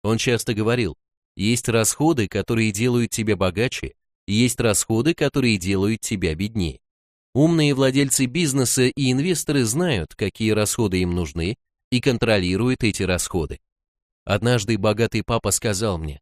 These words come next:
"Основная причина, по которой я создаю активы, заключается в том, что это позволяет мне увеличивать свои хорошие расходы". Разница между хорошими и плохими расходами была одной из главных причин,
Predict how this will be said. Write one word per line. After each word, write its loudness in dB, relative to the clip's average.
"Основная 0
причина, -2
по -6
которой -2
я 0
создаю 0
активы, 0
заключается 0
в -12
том, 0
что 0
это 0
позволяет 0
мне 0
увеличивать -2
свои 0
хорошие -2
расходы". -2
Разница 2
между 0
хорошими 0
и -4
плохими 0
расходами 2
была 2
одной 2
из 0
главных -2
причин, 0